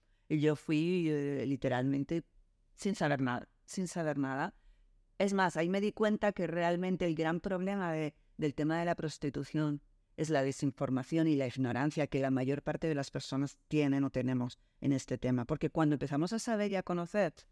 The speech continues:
empezamos a cambiar. Pero yo pensaba, mm, ¿qué pasa con la prostitución? La prostitución es un tema, pues están ahí porque quieren, eh, está bien, siempre ha existido, este tipo de rollos, ¿no? Y, y ahí me dicen, "No, no, no,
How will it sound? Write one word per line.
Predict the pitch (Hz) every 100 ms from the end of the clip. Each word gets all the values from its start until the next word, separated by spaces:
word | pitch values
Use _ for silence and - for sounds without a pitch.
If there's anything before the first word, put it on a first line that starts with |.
| _ -
empezamos | 147 147 139 139
a | 139
cambiar. | 123 127 127 123 _ _ _ _ _ -
Pero | 180
yo | 175 208 - -
pensaba, | 185 160 160 151 143 -
mm, | 139 135 131 -
¿qué | -
pasa | 151 123 139
con | 143
la |
prostitución? | 139 135 143 135 202 208 226 _ _ _
La | 156
prostitución | 151 - 156 147 - 156 147
es | 143 156
un | 143
tema, | 139 139 131
pues | 131 -
están | - 131
ahí | 127
porque | 135 131 143
quieren, | 190 190 190 190 196 196 - _ _
eh, | - 131 127
está | - 120
bien, | 151 175 170
siempre | 139
ha | 135
existido, | 135 - 185 165 _
este | 165 - 170
tipo | 170 165
de | 147 131
rollos, | 139 135 131 -
¿no? | 160 226 - _ _ _ _
Y, | 226 214 202 190 180 175 175 170 165 - _ _
y | 151 156
ahí | 156 170
me | 170
dicen, | 156 156
"No, | 143
no, | 156 165
no, | 156 156